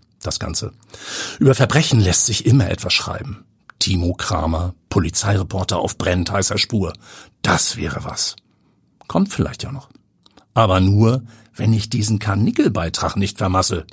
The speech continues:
Timo lässt Max auf der Rucksackruine im Flur liegen, kehrt zurück an den Schreibtisch und fährt den P C hoch. „Ein Mann mit Fantasie braucht kein Protokoll“, feuert er sich an.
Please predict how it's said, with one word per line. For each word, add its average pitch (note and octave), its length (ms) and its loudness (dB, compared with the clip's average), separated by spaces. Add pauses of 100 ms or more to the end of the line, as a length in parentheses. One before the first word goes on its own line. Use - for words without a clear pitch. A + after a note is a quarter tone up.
(1600)
Timo F2 380 0
lässt D#2 280 -2
Max - 340 -4
auf - 240 -6
der - 140 -4
Rucksackruine F2+ 760 -2
im E2 140 -2
Flur G2+ 240 0
liegen, G2+ 360 2 (400)
kehrt C#3 220 2
zurück D3 380 2
an C3 100 4
den A#2 100 4
Schreibtisch C3 600 0
und G2+ 160 0
fährt A2 300 0
den F#2 140 0
P - 160 -6
C G2 260 0
hoch. E2 380 -6 (960)
„Ein F2 200 0
Mann F2 260 2
mit E2+ 160 -2
Fantasie F#2+ 680 2
braucht E2+ 460 -2
kein F2+ 280 0
Protokoll“, G2 640 0
feuert - 480 -2
er D#2+ 80 0
sich - 240 -8
an. - 160 -8